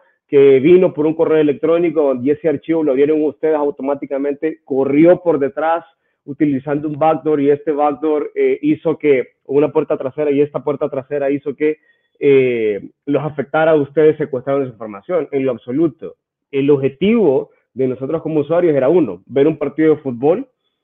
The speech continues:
El se-, el objetivo del atacante no es que tú veas el partido de fútbol, te lo da como una medida de anzuelo, pero el objetivo es que tú precisamente caigas ante el engaño que es lo, la, la manipulación que ellos hacen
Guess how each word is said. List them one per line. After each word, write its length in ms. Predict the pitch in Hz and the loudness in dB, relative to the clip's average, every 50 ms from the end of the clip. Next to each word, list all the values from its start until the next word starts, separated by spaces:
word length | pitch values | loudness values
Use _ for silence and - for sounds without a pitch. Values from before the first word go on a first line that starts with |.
| _ _ _ | _ _ _
El 220 | - 143 151 147 | -2 -2 0 2
se-, 160 | 165 160 156 156 | 0 0 2 2
el 140 | 147 143 147 | 2 4 4
objetivo 360 | 139 143 139 139 156 156 170 | 4 2 2 2 2 2 4
del 100 | 175 165 | 4 2
atacante 600 | 165 165 139 123 - 156 175 196 180 220 202 - - | 2 0 -2 -4 -2 -2 -2 0 0 -2 -2 -2 -2
no 240 | 131 135 131 135 160 | -4 -2 0 2 0
es 100 | 180 180 | 0 0
que 120 | - 131 | -4 -14
tú 120 | - - 117 | -12 -12 -12
veas 180 | 110 101 104 | -10 -10 -8
el 140 | 113 113 107 _ - | -10 -10 -10 _ -16
partido 300 | - 107 107 - 117 107 | -16 -16 -12 -10 -10 -10
de 60 | 98 | -10
fútbol, 420 | - 110 113 135 170 160 123 98 | -12 -14 -4 0 2 2 2 2
te 120 | - 135 135 | 0 0 0
lo 120 | 131 131 | 2 0
da 220 | 120 113 127 139 - | 0 0 -4 -2 -2
como 220 | 185 180 165 139 | -2 0 0 2
una 200 | 139 147 170 175 | 2 2 0 0
medida 240 | 175 160 156 165 185 | 0 2 2 2 0
de 80 | 196 | 0
anzuelo, 600 | 175 139 123 - - 160 165 156 123 101 - - _ _ _ _ _ _ _ _ _ | 0 -2 -4 -4 0 2 2 2 0 -2 -10 -14 _ _ _ _ _ _ _ _ _
pero 180 | - 165 160 147 | 4 4 4 6
el 60 | 147 | 4
objetivo 440 | 147 147 139 135 143 156 175 180 175 | 2 2 0 0 0 2 4 4 4
es 80 | 175 175 | 2 0
que 140 | - 170 - | -2 -6 -4
tú 340 | - 170 175 165 139 - - | -2 0 0 0 0 -2 -4
precisamente 720 | - 120 - 139 147 147 160 151 147 151 147 135 - 110 92 | -10 -10 -6 -8 -8 -4 -4 -2 -2 -2 -2 -4 -4 -8 -10
caigas 540 | - 110 110 107 107 123 143 175 190 196 - _ | -8 -8 -6 -6 -4 -4 -4 -4 -6 -8 -10 _
ante 260 | - 135 127 113 113 120 | -14 -12 -12 -8 -6 -6
el 100 | 113 113 | -6 -6
engaño 420 | 113 110 131 151 165 165 151 117 | -6 -4 -2 -2 0 -2 -2 -2
que 140 | - 143 156 | 0 0 0
es 40 | 160 | 2
lo, 120 | 156 143 | 0 0
la, 100 | 127 120 110 104 107 107 104 98 - - | -2 -4 -6 -8 -10 -10 -10 -12 -10 -10
la 200 | 120 113 110 110 | -10 -8 -8 -8
manipulación 720 | 110 110 110 107 98 110 104 107 104 _ - 131 135 123 | -8 -8 -8 -10 -10 -10 -12 -12 -12 _ -10 -10 -8 -4
que 140 | 139 139 | -2 -2
ellos 160 | 139 143 143 143 | 0 0 -2 -2
hacen 360 | 143 131 113 - 135 151 175 | -4 -6 -8 -8 -12 -12 -12